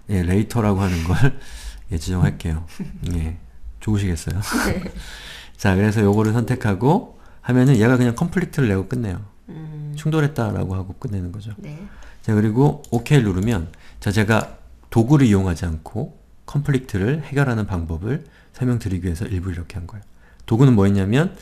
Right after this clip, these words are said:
Speaker 1: 우리 그 토토이지에서 기본적으로 제공하는 화면 세 개로 분할되는 도구 있었죠.
Speaker 2: 아, 네, 네.
Speaker 1: 예, 그거를 이용할 수도 있지만
Speaker 2: 아.
Speaker 1: 다른 컴플리트를 해결하는 다른 방법을 소개해 드리려고 이렇게 한 겁니다.
Speaker 2: 그때 도구를 이용했을 때는 거기서 선택을 했었죠. 이걸
Speaker 1: 거기서
Speaker 2: 합칠
Speaker 1: 직접 한 거죠.
Speaker 2: 건지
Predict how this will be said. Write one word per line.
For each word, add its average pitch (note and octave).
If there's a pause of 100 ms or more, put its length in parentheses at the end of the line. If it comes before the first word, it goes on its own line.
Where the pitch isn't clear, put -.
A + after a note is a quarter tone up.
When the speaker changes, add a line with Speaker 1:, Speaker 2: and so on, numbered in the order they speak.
(340)
Speaker 1:
우리 A2
그 G2
토토이지에서 B2
기본적으로 F#2
제공하는 E2 (440)
화면 A#2+
세 C3+
개로 C3+
분할되는 F2+
도구 F#2+
있었죠. -
Speaker 2:
아, D#3+
네, D3
네. C#3+
Speaker 1:
예, -
그거를 C3+
이용할 A2+
수도 -
있지만 A#2+
Speaker 2:
아. D3+ (360)
Speaker 1:
다른 D#3+ (400)
컴플리트를 F3+
해결하는 B2+
다른 G#2+
방법을 G#2+ (120)
소개해 B2
드리려고 F2
이렇게 E2
한 F#2
겁니다. F2+
Speaker 2:
그때 G#3
도구를 G3+
이용했을 E3+
때는 E3+
거기서 G#3+
선택을 A#3+
했었죠. D3
이걸 -
Speaker 1:
거기서 A2+
Speaker 2:
합칠 F2
Speaker 1:
직접 -
한 F2+
거죠. D#2+
Speaker 2:
건지 D3+